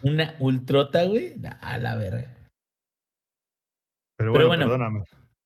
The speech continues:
Speaker 1: a lo que voy es esto, güey. Hay algo muy particular de lo que he jugado en Monster Hunter Rise en contra o pensando en Monster Hunter World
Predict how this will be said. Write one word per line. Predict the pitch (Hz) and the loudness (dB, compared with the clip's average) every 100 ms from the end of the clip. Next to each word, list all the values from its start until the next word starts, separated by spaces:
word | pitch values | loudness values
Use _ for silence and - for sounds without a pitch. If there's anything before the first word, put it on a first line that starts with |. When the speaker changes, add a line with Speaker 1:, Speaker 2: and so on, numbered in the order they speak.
| - | -2
Speaker 1:
a | 156 | 2
lo | 165 | 2
que | 165 | 2
voy | 185 220 | 0 0
es | 226 | 0
esto, | 226 - 143 | -2 0 0
güey. | 107 90 _ _ _ _ _ _ _ _ _ _ _ _ _ _ _ _ _ _ _ _ _ - - | -2 -6 _ _ _ _ _ _ _ _ _ _ _ _ _ _ _ _ _ _ _ _ _ -18 -4
Hay | 196 208 | 0 2
algo | 214 202 202 | 2 2 2
muy | 180 180 185 | 2 2 0
particular | - 170 156 139 131 123 113 98 87 - - _ _ _ | -2 -2 -2 -4 -4 -2 -2 -2 -10 -20 -20 _ _ _
de | 123 120 | -4 -2
lo | 123 | -2
que | 127 139 | 0 0
he | 151 | 0
jugado | 170 151 131 127 | 2 2 2 2
en | 117 | 2
Monster | 117 117 123 120 | 0 -2 -2 -2
Hunter | 117 117 104 | -2 -4 -6
Rise | 110 123 131 - - _ _ _ _ _ _ _ _ _ _ - | -4 -4 -6 -10 -20 _ _ _ _ _ _ _ _ _ _ -2
en | 135 139 123 | 0 0 2
contra | 165 170 165 139 131 135 | 2 2 2 0 -2 -4
o | 143 156 156 160 165 _ _ _ _ _ - | 4 6 6 2 -8 _ _ _ _ _ -4
pensando | 127 127 135 127 127 | -2 0 0 2 2
en | 123 120 | 2 2
Monster | 123 123 127 120 | 0 0 0 0
Hunter | 113 107 | 0 -2
World | 98 98 | -4 -8